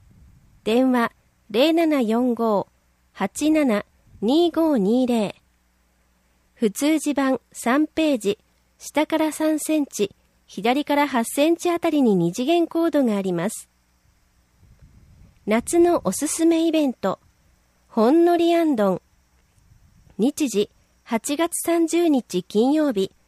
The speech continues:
三十一日土曜日。夜のパークでは、約四千個のあんどんに明かりが灯り、幻想的な雰囲気が楽しめます。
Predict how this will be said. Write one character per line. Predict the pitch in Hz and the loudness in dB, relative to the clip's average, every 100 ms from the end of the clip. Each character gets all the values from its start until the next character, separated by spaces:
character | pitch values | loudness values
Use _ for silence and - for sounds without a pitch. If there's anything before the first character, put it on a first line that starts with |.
| _ - | _ -10
三 | - 320 359 | -2 0 2
十 | 302 247 202 | 2 0 0
一 | 180 - 247 | -2 -2 0
日 | 262 - 226 | 0 -4 -4
土 | 180 | 0
曜 | 202 302 254 | 0 0 0
日。 | 190 - _ _ _ _ _ _ _ _ _ _ _ _ _ _ _ _ _ | -2 -6 _ _ _ _ _ _ _ _ _ _ _ _ _ _ _ _ _
夜 | 233 349 359 | 2 4 4
の | 302 | 2
パ | - 285 | 0 -4
ー | 285 | -2
ク | 247 | -4
で | 226 | -4
は、 | 196 196 - _ _ _ _ _ _ | -4 -6 -8 _ _ _ _ _ _
約 | 226 262 - 208 - 202 | -4 -4 -2 -2 -2 -2
四 | 208 285 | 2 2
千 | - 339 330 311 | 0 0 0 0
個 | - 294 | 0 2
の | 285 269 | 4 2
あ | - 220 | 0 0
ん | 294 | 2
ど | 285 302 | 2 2
ん | 277 | 2
に | 269 262 - | 2 0 -4
明 | - | -4
か | 226 | -2
り | 294 | -2
が | 311 302 | -2 -2
灯 | 285 269 | 0 0
り、 | 220 240 _ _ _ _ _ - | -2 -6 _ _ _ _ _ -2
幻 | 202 311 | 0 0
想 | - 349 339 | 0 0 0
的 | 320 - 285 | -2 -2 0
な | 285 | 0
雰 | 294 - 254 349 | 0 0 2 2
囲 | |
気 | - 285 | 0 -2
が | 240 | -2
楽 | 196 170 202 | -2 -4 -4
し | 214 | -2
め | 214 | -2
ま | 202 208 | 0 -2
す。 | - - | -6 -12